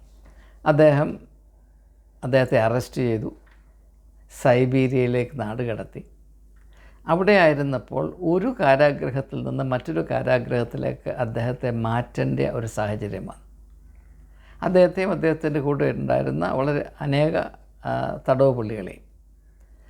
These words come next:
അപ്പോൾ നിങ്ങൾക്കറിയാം, സൈബീരിയ അവിടെ തണുപ്പാണ്, മരം കോച്ചുന്ന തണുപ്പ്.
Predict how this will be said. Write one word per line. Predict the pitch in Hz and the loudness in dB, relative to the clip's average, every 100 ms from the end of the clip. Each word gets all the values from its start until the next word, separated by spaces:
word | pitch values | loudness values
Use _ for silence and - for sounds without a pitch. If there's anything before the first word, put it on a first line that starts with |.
| - | -12
അപ്പോൾ | - 190 | -2 0
നിങ്ങൾക്കറിയാം, | 175 185 185 165 165 | 2 0 2 2 2
സൈബീരിയ | - 151 160 160 160 | -2 -2 2 4 2
അവിടെ | 143 147 | 2 0
തണുപ്പാണ്, | 131 135 143 143 143 165 - - _ _ _ _ _ - | -2 -2 0 0 0 -4 -12 -20 _ _ _ _ _ -6
മരം | 117 139 139 | -4 -2 0
കോച്ചുന്ന | 135 135 131 123 | -2 0 -2 -2
തണുപ്പ്. | 110 117 - | -2 -4 -10